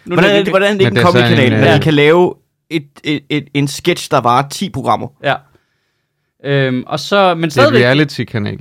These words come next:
Speaker 1: Ja,
Speaker 3: Mm.
Speaker 1: men det ved jeg ikke, hvad planen så er. Pointen er, ikke så meget comedy mere. Men stadigvæk uddele comedyprisen.
Speaker 2: Ja.
Speaker 1: Det, jeg tror ikke, det er som om, de ikke har siddet og regnet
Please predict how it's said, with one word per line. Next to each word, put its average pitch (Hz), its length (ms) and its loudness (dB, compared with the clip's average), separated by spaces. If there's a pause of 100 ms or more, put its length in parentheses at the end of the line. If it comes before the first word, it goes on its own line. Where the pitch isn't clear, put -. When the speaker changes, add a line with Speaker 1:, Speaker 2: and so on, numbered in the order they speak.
(120)
Speaker 1:
Ja, 143 120 -6
Speaker 3:
Mm. 113 80 -8
Speaker 1:
men 143 200 -8
det 185 80 0
ved 190 80 0
jeg 131 80 -4
ikke, 135 80 -4
hvad 139 80 -2
planen 143 260 -4
så 175 100 -4
er. 156 240 0
Pointen 170 220 -2
er, 131 140 -2 (180)
ikke 160 160 -8
så 160 60 -10
meget 135 180 -4
comedy 143 240 -2
mere. 113 220 -4 (400)
Men 131 220 -4
stadigvæk 262 580 -2 (480)
uddele 180 360 -4 (100)
comedyprisen. 226 840 -4 (2250)
Speaker 2:
Ja. 180 100 -6 (280)
Speaker 1:
Det, 202 180 0
jeg 185 100 -2
tror 202 120 0
ikke, 208 160 -2
det 160 100 -4
er 151 40 -2
som 165 100 0
om, 196 140 0
de 190 60 -8
ikke 208 120 -4
har 208 60 -4
siddet 196 260 0
og 160 120 -4
regnet 143 280 -2